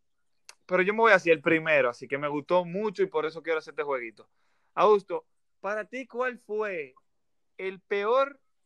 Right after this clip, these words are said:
fichaje de estos tres? El que salió peor. Hazard. O sea, Hazard al Real Madrid. Griezmann al Barça o Coutinho al Barça, sabiendo ya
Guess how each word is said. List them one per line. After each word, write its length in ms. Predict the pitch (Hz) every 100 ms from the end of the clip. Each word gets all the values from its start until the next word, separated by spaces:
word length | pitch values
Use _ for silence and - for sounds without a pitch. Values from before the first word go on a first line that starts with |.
| _ _ _ _ _
fichaje 520 | - 196 - 226 220
de 60 | 208
estos 260 | 196 180 147
tres? 300 | 147 131 -
El 120 | 165 156
que 100 | 175
salió 300 | 175 196 214
peor. 480 | 180 151 131 107 _ _ _ _ _ _ _ _ _ _ _ _ -
Hazard. 540 | 214 220 180 123 110 _ _ _ _ _ _ _ _ _ _ _
O 20 |
sea, 260 | - 143 151
Hazard 420 | - 196 226 226
al 120 | 196
Real 300 | 165 170 196 196
Madrid. 380 | 170 135 117 - - - 160
Griezmann 460 | 160 240 220 220 208
al 160 | 185
Barça 380 | 190 233 233 208
o 60 | 196
Coutinho 580 | - 160 143 185 190 180
al 100 | 156
Barça, 300 | 139 127 139
sabiendo 460 | 170 165 190 226
ya 260 | 214 226